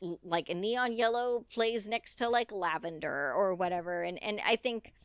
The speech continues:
I mean, I also just go on, like, social media, or I go, I, I have, like, a, eight thousand folders on Instagram of just, like,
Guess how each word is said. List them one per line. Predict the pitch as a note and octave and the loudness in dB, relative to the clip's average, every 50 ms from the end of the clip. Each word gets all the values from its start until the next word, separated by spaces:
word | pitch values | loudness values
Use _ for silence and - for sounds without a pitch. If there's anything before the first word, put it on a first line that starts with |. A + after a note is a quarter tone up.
| _ _ _ _ _ _ _ _ _ _ | _ _ _ _ _ _ _ _ _ _
I | B3 | 4
mean, | C4+ C#4 C4+ | 6 6 6
I | G3+ D3+ G#3+ A#3+ | 6 6 6 6
also | B3 A#3+ A#3+ A3+ - A#3 G3+ G3 F#3+ F3+ E3+ - _ _ _ - - - - _ | 6 6 6 4 4 4 4 4 4 0 -2 -8 _ _ _ -20 -20 -20 -10 _
just | - - G#3 G3 - - | 2 2 2 2 2 2
go | - G3+ G3 G3+ | 4 4 6 6
on, | G3 F#3 F3+ | 4 2 2
like, | F3+ E3+ D#3+ - | 0 -4 -4 0
social | - F#3+ F#3 E3 - F#3+ | 0 2 2 2 0 -2
media, | F3+ F3 F3 F3 F#3 F#3 F3 F3 F3 E3+ E3 | -2 -2 -2 0 2 4 4 4 4 4 4
or | B2 D#3+ E3+ | 4 2 2
I | E3 E3 D#3+ | 2 2 2
go, | E3 F3+ E3+ E3+ F3 F3 E3+ E3+ E3 - | 2 4 4 4 4 4 4 2 2 4
I, | - E3+ - | 2 2 4
I | - D3 E3 G3 | 4 4 4 6
have, | G#3+ G3+ G3 | 4 2 2
like, | G#3 F#3+ - - - | 2 0 0 0 -4
a, | F3+ - _ _ _ - - - | -6 -6 _ _ _ -8 0 2
eight | A3 A#3+ G#3 - | 2 2 2 -4
thousand | - - - - - G3 F#3+ F3+ G3+ G3 E3+ | -6 -6 -2 0 0 0 0 0 -2 -4 -4
folders | - - E3+ D#3 D#3+ D#3+ F3+ F#3 F#3+ F#3 | -4 -4 -2 -2 -2 -2 -2 -2 0 0
on | F#3 F3+ F3 | -2 -2 -2
Instagram | - - E3 D#3 - - F3+ F3+ F#3 F#3 F#3+ G3 G3 F#3+ - - - - - - - | -4 -4 -4 -4 -4 -2 -2 0 0 0 0 0 -2 -6 -10 -16 -20 -20 -14 2 4
of | G#3 G#3+ F3+ | 4 4 4
just, | - G#3+ G#3 F#3 - - | 4 4 4 4 2 2
like, | F#3 F#3+ E3+ E3 - - | 2 2 2 2 -2 -6